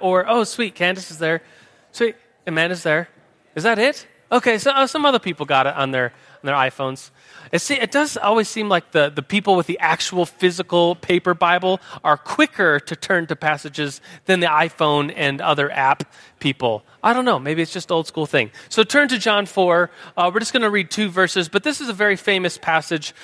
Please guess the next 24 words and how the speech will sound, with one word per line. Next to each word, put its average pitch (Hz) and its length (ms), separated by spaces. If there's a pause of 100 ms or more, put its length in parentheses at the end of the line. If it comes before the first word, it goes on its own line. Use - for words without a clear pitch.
(160)
where 180 140
Jesus 214 560
is 175 160
talking 175 380
to 175 140
a 160 60
woman. 165 500 (220)
It's - 180
the 165 80
woman 170 280
at 165 100
the 165 80
well 160 380
or 160 180
the 139 80
Samaritan 160 600
woman, 160 340 (260)
and 175 140
they're 185 80
having 254 280
this 214 120
conversation 180 600
about 143 260
worshipers. 147 720